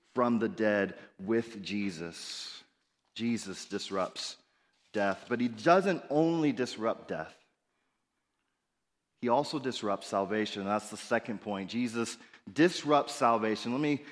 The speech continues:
explain what I mean. I'm gonna read the passage first, verse forty-seven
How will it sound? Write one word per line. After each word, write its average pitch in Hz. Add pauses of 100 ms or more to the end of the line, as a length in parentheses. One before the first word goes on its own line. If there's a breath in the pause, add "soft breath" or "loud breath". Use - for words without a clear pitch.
(240 loud breath)
explain 117
what 110
I 107
mean. 104
I'm 120
gonna 120
read 117 (120)
the 101
passage 104
first, 95
verse 120
forty-seven 110